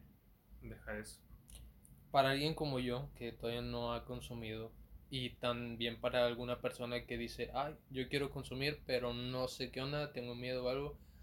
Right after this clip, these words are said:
Speaker 2: ¿hay algo, eh, que quieras decir para esas personas primerizas que apenas eh,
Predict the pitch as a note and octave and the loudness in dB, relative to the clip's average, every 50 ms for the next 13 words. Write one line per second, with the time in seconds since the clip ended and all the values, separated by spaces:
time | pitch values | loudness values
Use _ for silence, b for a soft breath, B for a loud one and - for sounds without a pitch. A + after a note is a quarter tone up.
0 | B B B B B B B B B - - - B2 B2 B2+ B2+ B2+ B2+ C3 C3 | B B B B B B B B B -8 0 4 6 6 8 8 8 8 8 8
1 | C3+ C#3 C3+ C3 B2+ A#2+ - - - - B2+ B2 B2 A#2+ A#2+ B2 A#2+ A#2+ A#2 A#2 | 8 8 6 6 2 0 -6 -6 0 2 4 4 6 4 4 4 2 2 0 0
2 | A#2 A#2 A2+ A2+ - - - - - - - - - - - - - - - - | -2 -4 -8 -12 -14 -18 -18 -18 -16 -16 -16 -16 -16 -16 -18 -20 -20 -20 -16 -10
3 | - B2+ A#2+ - - B2 A#2+ B2+ B2+ B2+ - - B2 A#2 - B2 A#2 B2+ B2 B2 | -8 -8 -6 -2 2 4 4 4 4 0 -2 -4 -6 -4 -2 -2 -2 -2 -4 -8
4 | - - - B2+ B2 - - B2+ B2 A#2+ B2 B2+ - - - - B2+ A#2+ A#2 A2+ | -8 -2 0 0 0 0 0 -2 -2 0 -2 -4 -4 -6 -4 0 0 0 2 0
5 | A#2 A#2+ A#2 A2+ - B2+ - - - A#2+ A2+ A2+ A2+ - A#2+ A#2 A#2+ B2 B2 A#2+ | 0 0 -2 -2 -4 -8 -8 -8 -8 -8 -8 -8 -8 -8 -8 -6 -4 -4 -6 -6
6 | - - - - B B B B B B A#2+ A#2 A2+ A2+ - | -10 -14 -16 -18 B B B B B B -2 -2 -2 -2 -6